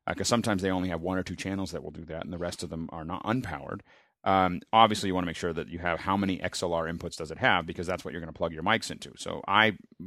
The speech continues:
my consideration is I won't really consider a mixer. I'm really buying a mixer. I won't consider one that has less than six channels because we don't, we rarely go over six, but I wanna have six to eight, um,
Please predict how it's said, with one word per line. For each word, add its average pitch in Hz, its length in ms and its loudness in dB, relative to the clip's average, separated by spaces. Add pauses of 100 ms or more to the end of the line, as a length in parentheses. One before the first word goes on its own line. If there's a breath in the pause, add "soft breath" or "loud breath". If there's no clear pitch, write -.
(160)
my 110 240 8
consideration 82 580 -6
is 82 80 -10
I 90 120 -2
won't 92 180 -2
really 85 180 -2
consider 110 460 0
a 82 60 0
mixer. 78 440 -8 (480 soft breath)
I'm 110 100 4
really 127 160 8
buying 101 240 8
a 82 40 -2
mixer. 85 400 0
I 87 40 -2
won't 101 200 -2
consider 92 280 -2
one 85 140 -4
that 82 240 -8
has 87 220 0
less 95 240 4
than 87 120 -6
six - 220 -8
channels 95 400 -2
because 90 340 -4 (380 loud breath)
we 190 80 0
don't, 107 300 2
we 120 100 2
rarely 104 460 4
go 85 180 0
over 104 300 4
six, - 280 -8
but 82 200 0
I 87 80 2
wanna 95 240 2
have 87 160 -6
six - 240 -4
to 107 100 0
eight, 95 340 0 (120)
um, 80 480 -6